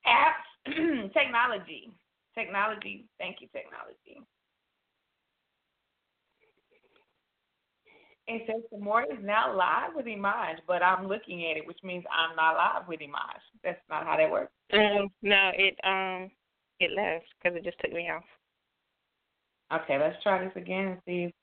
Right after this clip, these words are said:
Speaker 1: you know, if we can keep these apps working. 'Cause I definitely wanna get Ron's reaction so that people, um, like, guys who are actually responding can, like, respond on the live.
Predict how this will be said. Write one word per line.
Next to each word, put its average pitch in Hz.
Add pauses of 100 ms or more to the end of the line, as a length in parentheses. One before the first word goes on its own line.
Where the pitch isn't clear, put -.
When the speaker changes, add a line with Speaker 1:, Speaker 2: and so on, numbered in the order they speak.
Speaker 1:
you 185
know, 151 (220)
if 151
we 156
can 165
keep 170
these 165
apps 165
working. 160 (380)
'Cause 233
I 247
definitely 247
wanna 202
get 190
Ron's 190
reaction 196 (640)
so 190
that 165
people, 196
um, 160 (320)
like, 165
guys 180
who 175
are 160
actually 165
responding 151 (760)
can, 139
like, - (500)
respond -
on 156
the -
live. -